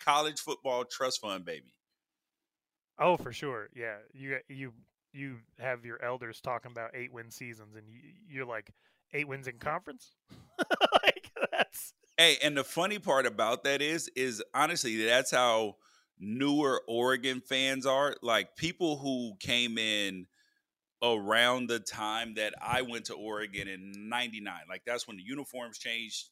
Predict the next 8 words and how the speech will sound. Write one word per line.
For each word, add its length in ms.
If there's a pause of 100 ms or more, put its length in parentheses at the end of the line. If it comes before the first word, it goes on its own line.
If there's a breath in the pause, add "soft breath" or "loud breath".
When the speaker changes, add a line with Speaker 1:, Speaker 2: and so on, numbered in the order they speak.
Speaker 1:
That's 220
a, 220 (840)
two 180
separate 420
eras 380
of 320 (160)
Oregon 460
football. 380